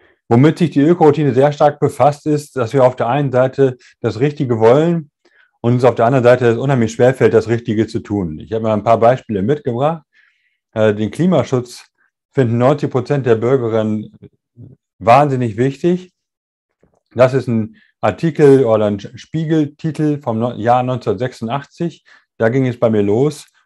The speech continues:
mit dem Thema Klimaschutz, dass mich das interessiert hat und dass ich mich dafür engagiert habe. Und, äh,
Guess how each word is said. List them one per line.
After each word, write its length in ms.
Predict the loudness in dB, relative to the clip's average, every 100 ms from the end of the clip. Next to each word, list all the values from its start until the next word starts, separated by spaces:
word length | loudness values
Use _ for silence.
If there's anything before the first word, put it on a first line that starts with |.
| _
mit 180 | -6 -4
dem 140 | -4
Thema 460 | -2 0 2 0 -6 _
Klimaschutz, 840 | -4 0 2 0 -2 -4 -4 -12 -20 _ _
dass 180 | -8 -4
mich 100 | -2
das 160 | -2 -4
interessiert 520 | -4 -8 -2 0 2
hat 100 | 0
und 140 | -4
dass 140 | -4 -6
ich 60 |
mich 140 | -8 -6
dafür 500 | -6 -4 -2 -2 -4 _ _ _ _ -8
engagiert 600 | -2 0 0 0 -2 -2
habe. 220 | -4 -6 _ _ _ _ _ _
Und, 320 | -6 -4 -2 0
äh, 340 | 2 2 0